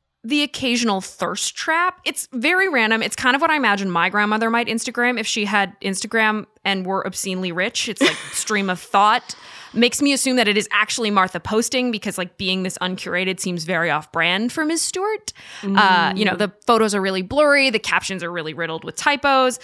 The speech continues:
Speaker 1: She's a shockingly good shit poster, like, just bad, blurry photos of her at the dentist. That's gold. You know, the other day she tried to tag Ed Sheeran at some event she was at, and she just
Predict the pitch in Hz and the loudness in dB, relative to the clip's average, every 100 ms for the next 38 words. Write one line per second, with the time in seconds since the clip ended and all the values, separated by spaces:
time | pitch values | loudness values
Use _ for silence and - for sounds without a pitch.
0 | - - 294 294 - 277 381 554 494 247 | -6 -2 0 0 0 0 0 0 0 2
1 | 226 190 - 196 - 339 349 - 427 294 | 0 0 -2 -4 -4 -4 -2 -4 -4 -4
2 | 233 392 381 - 175 233 - - 202 226 | -4 -6 -6 -2 0 0 -4 -6 -2 -2
3 | 208 202 220 233 - 220 240 175 175 196 | -2 -2 0 -2 -2 -2 -2 -4 -4 -4
4 | 330 359 - 349 240 220 302 381 349 170 | -4 -4 -2 -4 -6 -6 0 2 2 0
5 | - - - - 269 254 262 277 277 277 | -8 -20 -20 -6 0 2 4 2 0 -2
6 | 247 214 269 - 190 180 196 196 202 196 | -2 -2 -2 -2 2 2 2 0 -2 -2
7 | 185 214 247 - 185 214 175 185 202 247 | -2 0 0 -2 -2 -2 0 -2 -2 -2
8 | 277 302 285 - 466 | 0 0 -2 -4 -4